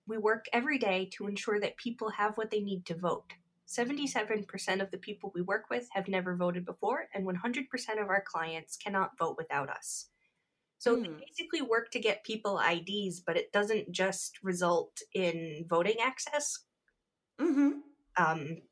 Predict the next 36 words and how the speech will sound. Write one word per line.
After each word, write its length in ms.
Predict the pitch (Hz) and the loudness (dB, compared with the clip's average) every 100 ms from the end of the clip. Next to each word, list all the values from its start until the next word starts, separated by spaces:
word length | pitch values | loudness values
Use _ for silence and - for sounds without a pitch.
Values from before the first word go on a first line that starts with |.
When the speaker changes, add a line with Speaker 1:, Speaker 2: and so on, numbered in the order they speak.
| _ _ _ _ | _ _ _ _
Speaker 1:
you, 220 | 220 208 - | 0 0 0
you 140 | 226 | 2
need 220 | 214 240 208 | 4 4 4
an 100 | 196 | 4
I 140 | 180 | 2
D 240 | 180 214 | 2 0
for 380 | 190 175 160 165 _ _ - | 0 0 0 -4 _ _ -10
most 400 | 165 180 214 - - | 2 4 4 2 2
things. 540 | 220 170 151 170 - - _ _ _ - - _ _ _ - | 4 4 2 -2 -2 -4 _ _ _ -20 -20 _ _ _ -6
So 120 | - | 0
Speaker 2:
Whether 220 | 165 165 | 2 2
it's 160 | 143 - | 0 -6
employment, 960 | 156 - 196 196 196 196 190 180 175 | -10 -6 0 2 2 0 -2 -2 -2
I 80 | 175 | -2
mean, 520 | 175 170 160 156 160 - _ _ - | -2 -2 -2 -4 -6 -12 _ _ -4
it 120 | 180 180 | -2 0
can 200 | 226 196 | -2 0
be 340 | 190 175 165 | -4 -4 -2
very, 600 | 170 170 170 160 160 - | 2 2 2 2 0 0
um, 400 | 151 147 147 - - | -4 -4 -8 -12 -2
healthcare, 840 | 208 208 208 - 190 190 185 180 | 6 6 6 -4 -2 0 2 2
you 100 | 175 | 0
know, 140 | 170 | 0
like, 180 | 170 165 | 0 0
when 120 | 156 | -2
you're 100 | 156 151 | -4 -6
going 120 | 143 | -6
to 40 | |
the 80 | 151 143 | -8 4
doctor, 420 | 202 202 - 185 | 6 6 2 -4
they 120 | 170 | -4
wanna 220 | 156 151 147 | -4 -10 -12
see 140 | 151 | -14
your 140 | 147 | -10
I 80 | 147 | -10
D. 640 | 147 196 196 180 180 175 | -8 -6 -4 -4 -4 -4